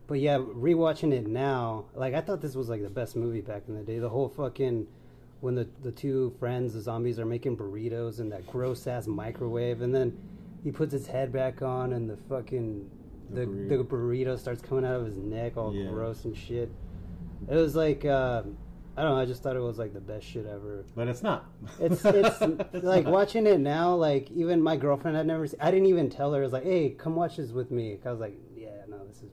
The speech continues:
Speaker 1: probably, I'll just watch this by myself." 'Cause it is kinda, like,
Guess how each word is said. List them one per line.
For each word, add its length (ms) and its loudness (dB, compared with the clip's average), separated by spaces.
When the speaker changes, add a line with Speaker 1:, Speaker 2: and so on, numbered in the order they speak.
Speaker 1:
probably, 220 -14
I'll 100 -4
just 280 -8
watch 220 -10
this 80 -14
by 140 -8
myself." 420 -8
'Cause 140 4
it 180 8
is 200 6
kinda, 280 4
like, 280 4